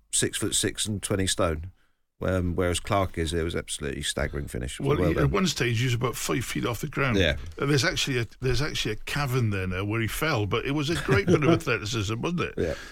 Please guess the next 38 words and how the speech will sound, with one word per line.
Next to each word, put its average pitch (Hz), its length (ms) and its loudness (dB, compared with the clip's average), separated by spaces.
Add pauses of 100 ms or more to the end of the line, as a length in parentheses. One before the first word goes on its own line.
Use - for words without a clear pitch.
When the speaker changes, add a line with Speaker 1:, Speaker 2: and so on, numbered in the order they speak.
(200)
Speaker 2:
Okay, 143 320 2
mi-, 185 220 0
mine's 190 340 2
is, 143 180 2
uh, 135 220 0 (100)
I'm 160 140 2
not 170 140 2
introducing 120 520 0
a 104 60 -2
sad 113 280 0
note 117 280 -2
here 123 240 0
because, 117 440 -2 (480)
uh, 123 460 2
it's 120 140 -2
been 131 180 0
a 127 60 0
really, 147 340 2
really 131 320 2
upbeat 113 380 -2
weekend, 110 440 0
but, 113 320 -2
um, 120 340 2 (440)
Swansea, 165 640 2 (320)
Cardiff, 123 540 0
Newport, 120 420 2 (300)
and 113 320 -2
wherever 120 340 0
they 113 140 0
were 101 100 -2
playing 104 240 -2
on 107 80 -2
the 98 80 -2
weekend, 95 520 -2 (100)
and, 110 280 -2
uh, 98 140 -4 (220)
the - 60 -12
Scarlets - 680 -4